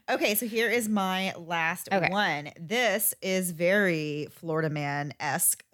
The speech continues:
Speaker 1: um, but it did not happen in Florida. It happened in Minnesota.
Speaker 2: Can't
Speaker 1: So here
Speaker 2: wait.
Speaker 1: we go. After his credit card was declined, a man jumped over the railing of the Wild Bill's patio and while being held on the ground, yelled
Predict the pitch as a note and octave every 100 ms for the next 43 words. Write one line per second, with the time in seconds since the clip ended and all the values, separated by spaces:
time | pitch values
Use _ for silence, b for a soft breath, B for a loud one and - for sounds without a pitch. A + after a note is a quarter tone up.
0 | F3 D#3+ C#3+ C#3+ E3 E3 G#3+ G3 A#3 B3+
1 | C#4+ D4 A4+ A3 D3+ D3 F3 F#3 G3 G#3
2 | - C#3+ F3 D3 E3+ F3+ D3+ - - b
3 | b b b b b b _ _ E3+ G3+
4 | D4+ D4+ E4+ - - C#4+ C#4 G3 D#3+ D#3
5 | E3+ E3 G3 - A3+ D3 C#3 D3+ - F3+
6 | E3+ F3+ C#4+ C4 A3+ A3 - G#3 C#4 C4+
7 | A3+ A#3+ A3 E3+ E3+ E3 F3 D3+ D#3 F3
8 | A3+ G3 E3+ F3 F#3 - F#3 G3 D#3 C#3
9 | C#3 D3+ E3+ E3+ D#3+ E3 F3+ E3 E3 F3+
10 | G#3 A#3 C4+ - - G3+ E3+ E3+ F3 -
11 | C#3+ E3 D#3 D#3 D#3+ F#3+